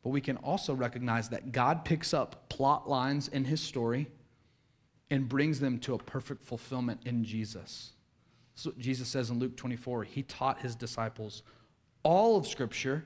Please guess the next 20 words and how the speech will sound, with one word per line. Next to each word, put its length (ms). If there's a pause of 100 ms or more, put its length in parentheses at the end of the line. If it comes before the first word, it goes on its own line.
(120)
and 80
how 140
they 160 (160)
all 260
related 500
to 80
him. 280 (400)
That's 80
what 80
he 60
teaches 420
the 240 (340)
two 140
brothers 260
walking 280
on 60
the 60
road 180
to 100
Emmaus. 520